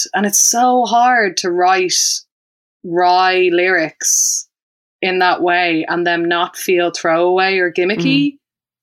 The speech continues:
Speaker 1: And I think that Seamat's an artist who's really, instead of doing things in that kind of almost, like, topical lyrical way, is really hooking on to that lineage of,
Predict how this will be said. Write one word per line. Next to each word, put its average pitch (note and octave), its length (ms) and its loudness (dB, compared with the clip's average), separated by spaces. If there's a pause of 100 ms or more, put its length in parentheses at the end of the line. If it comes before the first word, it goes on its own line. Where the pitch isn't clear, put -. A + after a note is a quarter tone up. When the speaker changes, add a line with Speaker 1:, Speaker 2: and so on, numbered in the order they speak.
(220)
Speaker 1:
And F#3+ 120 0
I F#3 80 0
think G3 400 -4
that E3 300 0 (220)
Seamat's E3+ 560 0
an E3+ 80 -2
artist E3+ 400 0
who's E3 200 0
really, E3 600 -2 (380)
instead G3 420 0
of F#3 120 -2
doing F#3 280 0
things F#3 300 -2
in F3 280 -2
that E3+ 200 -2
kind F3 220 -2
of E3+ 180 -4 (380)
almost, F3 440 -2
like, E3+ 220 -4 (100)
topical E3+ 920 -4 (500)
lyrical F3 640 0
way, E3 640 0 (100)
is E3+ 200 -2
really E3+ 640 -2 (140)
hooking F3 400 -4
on E3 240 -2
to D#3+ 100 -6
that D#3 300 0
lineage F3 560 -2
of, D#3+ 240 -8